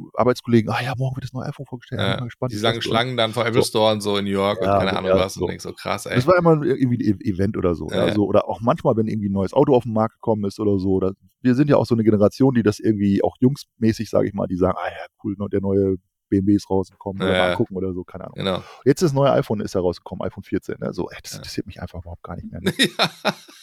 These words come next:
Speaker 1: Ey, das ist so bitter. Ich hab so gedacht, "Ach, guck
Speaker 2: Geil,
Speaker 1: mal,
Speaker 2: ey.
Speaker 1: das neue iPhone", da hab ich so ein bisschen durchgelesen, was das kann. Ja, okay. Ja, so, ja, okay. So. Und dann hab ich so, da hab ich selber so bei mir gemerkt, wie krass, ey, das, ich bin überhaupt nicht bege-, ich bin überhaupt nicht begeistert, so.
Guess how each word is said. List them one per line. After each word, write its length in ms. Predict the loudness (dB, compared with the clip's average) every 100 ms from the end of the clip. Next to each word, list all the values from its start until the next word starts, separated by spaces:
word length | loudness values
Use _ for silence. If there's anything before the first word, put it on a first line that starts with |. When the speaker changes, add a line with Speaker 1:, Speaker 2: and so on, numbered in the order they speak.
| -6 -6 -4
Speaker 1:
Ey, 120 | -4
das 140 | -4
ist 120 | -6
so 80 | -6
bitter. 360 | -2 -2 -2 -4 -8 -12 _ _
Ich 80 | 0
hab 80 | 2
so 60 | 4
gedacht, 200 | 4 2 -2
"Ach, 140 | -4
guck 140 | -2 0
Speaker 2:
Geil, 40 |
Speaker 1:
mal, 140 | 2 2
Speaker 2:
ey. 40 |
Speaker 1:
das 100 | 0
neue 200 | -2 -2
iPhone", 400 | -2 -2 -4 0
da 120 | 0 -2 0
hab 60 | 2
ich 40 | 2
so 60 |
ein 20 |
bisschen 160 | 2 2
durchgelesen, 400 | 2 4 2 2
was 80 | -2
das 120 | -6
kann. 200 | -6 -6
Ja, 100 | -4
okay. 460 | -4 -4 -6 -8 -8 -12
Ja, 180 | -10 -10
so, 220 | -8 -10 -12
ja, 80 | -12
okay. 360 | -12 -10 -4 -4 -2 -6 -4
So. 140 | -6 -6 -4 0
Und 100 | 0
dann 100 | 0
hab 80 | -4
ich 120 | -6
so, 80 | -6 -2
da 80 |
hab 60 | -2
ich 80 | 0
selber 240 | 2 2
so 80 | 0
bei 100 | 0
mir 140 | 0
gemerkt, 380 | -2 -2 -4 -6 _ -20 -20 _ -20 -20 -20 _
wie 100 | -10
krass, 420 | -6 -4 -6 -6
ey, 200 | -4 -4
das, 160 | -6 -10
ich 140 | -2
bin 120 | 2
überhaupt 220 | 4 2 0
nicht 120 | -10
bege-, 200 | -8 -10
ich 120 | -10 -8
bin 100 | -4
überhaupt 180 | -4 -4
nicht 140 | -8
begeistert, 500 | -6 -2 -2 0 -2
so. 120 | -2